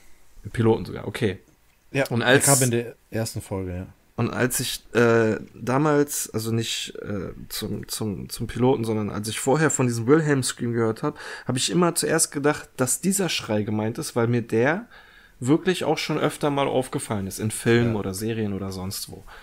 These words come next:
Speaker 1: Weil das so ein richtig herzhafter Irrenschrei ist, so, weißt du? Dieser Wilhelm Scream, das ist nur so ein Ah! So, aber das ist
Speaker 2: Ja.
Speaker 1: halt hier dieser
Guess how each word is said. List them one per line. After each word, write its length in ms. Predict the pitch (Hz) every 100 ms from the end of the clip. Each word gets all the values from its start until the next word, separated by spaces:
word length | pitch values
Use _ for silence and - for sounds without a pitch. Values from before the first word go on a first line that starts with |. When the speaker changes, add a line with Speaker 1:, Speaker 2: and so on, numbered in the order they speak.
| - - - - -
Speaker 1:
Weil 100 | 101
das 160 | 120 120
so 80 |
ein 60 | 135
richtig 500 | 127 147 151 143 -
herzhafter 1000 | 127 139 - 131 131 - - 110 107 104 - _ _ -
Irrenschrei 720 | 131 135 113 - 101 101 95
ist, 280 | 92 85 -
so, 220 | - 92
weißt 300 | 170 190 214
du? 140 | 160 160 - -
Dieser 240 | - 107 107
Wilhelm 320 | 117 139 156
Scream, 300 | 156 160 165
das 120 | 147
ist 120 | 151 151
nur 80 |
so 160 | 139 135
ein 80 | 131 -
Ah! 440 | 320 349 254 220 190 - - - - - - - -
So, 360 | 110 110 - -
aber 300 | - 110 110
das 300 | 107 120 131
ist 60 | -
Speaker 2:
Ja. 180 | 110 123
Speaker 1:
halt 260 | 139 131
hier 280 | - - 131
dieser 600 | 123 113 117 113 110 104